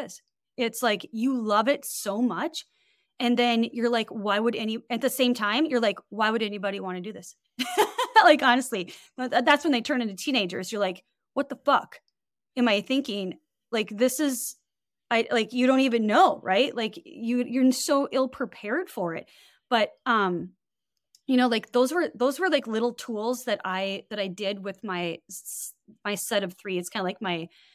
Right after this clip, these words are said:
my second set of children. I had one, um, from my first marriage, and I call, I, like, call him, like, the one who got away. And I saw what happened, and I let other people, 'cause I was so, I was super young when I had him, and I let other people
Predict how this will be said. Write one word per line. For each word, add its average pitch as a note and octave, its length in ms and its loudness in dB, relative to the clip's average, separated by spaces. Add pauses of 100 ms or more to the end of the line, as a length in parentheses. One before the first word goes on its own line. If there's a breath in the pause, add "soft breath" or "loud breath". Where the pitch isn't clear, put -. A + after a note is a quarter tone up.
(180 soft breath)
my G#3+ 80 -6
second G3 420 -2
set F3 340 -4
of G#3 120 -8
children. C4 420 -4
I G3+ 80 -4
had G3 280 -4
one, F#3+ 480 0 (180)
um, E3+ 400 -4 (200)
from G#3 120 -4
my G3 120 -4
first G3 300 -10
marriage, F#3+ 420 -6
and G#3 100 -6
I G3+ 100 -4
call, G3 340 -4
I, A#3 100 0
like, D4 160 -2
call G3+ 240 -2
him, A3 280 0
like, G3+ 220 -4
the G3 80 -6
one G3+ 180 -4
who G3+ 80 -8
got F3+ 200 -2
away. E3+ 360 -6 (400 soft breath)
And B3+ 100 0
I B3 80 4
saw G#3 560 2
what G3+ 240 0 (120)
happened, B3 540 -2 (120)
and G#3+ 160 -2
I G3+ 100 -4
let G#3 380 -2
other G#3 220 0
people, A#3+ 300 -8
'cause - 140 -8
I F4+ 40 0
was E4+ 140 -6
so, C4+ 160 -10 (160)
I A#3 60 -4
was G3+ 100 -6
super - 300 -6
young C4 240 4
when C4 100 0
I C4 60 0
had F#3 240 -2
him, F3+ 220 -4 (560 soft breath)
and A#3 120 0
I A3+ 100 0
let A3 440 2 (120)
other B3+ 260 2
people B3 520 -2